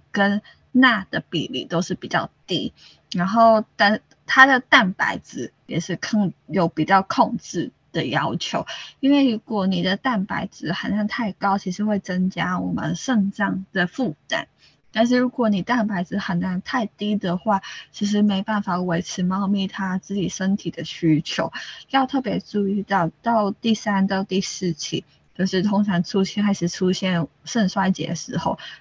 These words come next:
猫咪的精神食欲都会往下，所以其实它们会有一个拒绝进食的状态出现。那它那时候一定吃的比较小，那你如果是只是一，就是单纯追求低蛋白饮食的话，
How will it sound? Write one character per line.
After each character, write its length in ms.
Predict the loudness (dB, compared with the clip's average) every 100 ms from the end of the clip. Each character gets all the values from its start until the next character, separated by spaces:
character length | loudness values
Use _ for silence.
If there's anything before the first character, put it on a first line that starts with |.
| 2
猫 180 | 4 6
咪 140 | 6
的 140 | 4
精 180 | 2 2
神 220 | 2 2
食 220 | 2 2 2
欲 140 | 2
都 100 | 2
会 120 | 2 2
往 240 | 0 -6 -8
下， 320 | -4 -2 -2 -8 -20 _
所 120 | 0 0
以 60 |
其 160 | 2 -2
实 60 |
它 180 | 0 2
们 200 | 4 2
会 180 | -2 -2
有 140 | -2
一 120 | -4 -4
个 300 | -2 -2 -4 _
拒 220 | -4 0 0
绝 260 | -2 -4
进 300 | -2 -2 -2
食 160 | -4 -8
的 300 | -2 -2 -4 -10 _
状 220 | 2 2 2
态 260 | 0 0
出 300 | -4 -4 -2
现。 240 | -2 -4 -4 -10 -16 2
那 240 | 6 6
它 180 | 6 8
那 160 | 8 8
时 100 | 4
候 120 | -2
一 100 | 0
定 160 | 2 0
吃 160 | 2
的 100 | -2
比 160 | -2 -2
较 220 | -2 0
小， 380 | -2 0 0 -2 -18 _ _ _ _ _ -12
那 160 | 4 6
你 200 | 6 4
如 100 | 0
果 180 | 0 2
是 160 | 2
只 220 | 0 0
是 180 | 0 -2 2
一， 220 | 2 2 _ _ _
就 140 | 0
是 160 | 2 2
单 320 | 4 4 4
纯 180 | 4 0
追 220 | 2 0
求 180 | 2 -2
低 220 | 0 0
蛋 240 | 0 -2
白 180 | -2 -4 -2
饮 200 | -4 -2
食 200 | -2 -4
的 200 | -2 0
话， 220 | 0